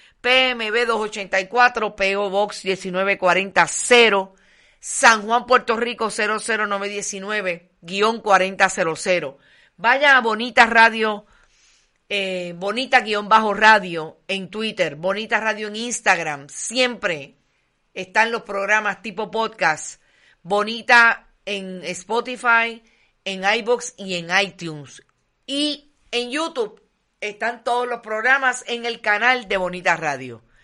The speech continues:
Gracias a Buen Vecino Café, a la cooperativa Abraham Rosa y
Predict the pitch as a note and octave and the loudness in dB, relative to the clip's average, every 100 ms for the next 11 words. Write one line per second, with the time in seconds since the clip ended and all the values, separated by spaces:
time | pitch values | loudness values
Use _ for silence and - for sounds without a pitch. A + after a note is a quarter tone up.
0 | _ _ _ E3+ G#3+ B3+ C4 B3+ A#3 A#3 | _ _ _ -4 4 4 6 2 0 -2
1 | A3 G#3+ A#3 G#3+ F#3 F#3 B3+ C#4 - - | -6 -8 -8 -8 -6 -4 -6 -6 -10 -10
2 | F#3+ F3 E3+ E3 D#3+ F3+ F#3+ F#3+ F3+ F3+ | -6 -6 -6 -8 -8 -2 2 2 2 0
3 | F3 F3 B3 B3+ B3 A3 G#3 _ _ _ | -4 2 2 2 0 -2 -4 _ _ _
4 | _ _ _ _ - _ - - - - | _ _ _ _ -20 _ -20 -20 -20 -20
5 | - B3 C#4+ C#4+ - | -10 -2 -2 -2 -8